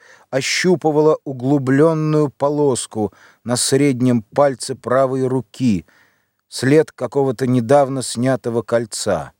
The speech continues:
И на небо она смотрела,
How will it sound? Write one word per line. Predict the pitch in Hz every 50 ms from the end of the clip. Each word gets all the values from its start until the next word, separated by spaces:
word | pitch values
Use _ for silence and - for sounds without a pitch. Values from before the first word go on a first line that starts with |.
| _ _ _ _ _ _ _ _ _ _ _ _ _ _ _ _ _ _ _ _ _ _ _ _ _ _ _ _ _ _ _ _ _ -
И | 139
на | 147 151 151 160
небо | 175 196 214 208 175 185 185 - -
она | 151 160 165 160
смотрела, | 151 - - 151 147 143 135 - - 131 131 127 117 104 92 85 78 71 -